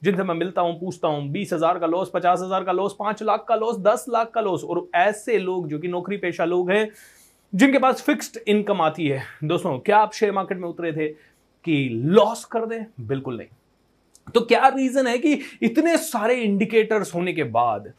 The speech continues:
इतनी सब कुछ होने के बाद भी लोग लॉस कर देते हैं? You know, आपके पास आरएसआई है, मैंने एक वीडियो आरएसआई के ऊपर बना रखा है इसी चैनल पे, जाके देखिएगा।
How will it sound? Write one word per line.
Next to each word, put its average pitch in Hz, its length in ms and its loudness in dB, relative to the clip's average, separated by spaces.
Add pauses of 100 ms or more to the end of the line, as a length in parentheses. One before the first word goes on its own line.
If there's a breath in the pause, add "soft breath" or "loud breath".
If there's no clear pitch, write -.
(260 loud breath)
इतनी 311 340 6
सब - 360 2
कुछ 277 200 -2
होने 262 200 -2
के 240 80 2
बाद 202 280 4
भी 262 120 0
लोग 240 300 -2
लॉस 196 600 2
कर 254 220 -2
देते 247 240 -2
हैं? 185 220 -8 (680 soft breath)
You 196 100 6
know, 247 120 8
आपके 240 320 2
पास 240 400 2
आरएसआई 185 580 2
है, 170 360 0 (160)
मैंने 165 240 0
एक 160 120 0
वीडियो 165 240 4
आरएसआई 156 340 2
के 156 80 -4
ऊपर 156 200 -2
बना 151 180 0
रखा 156 200 0
है 151 80 4
इसी 156 160 -4
चैनल 151 260 -4
पे, 147 180 -4
जाके 143 260 -2
देखिएगा। 139 540 -2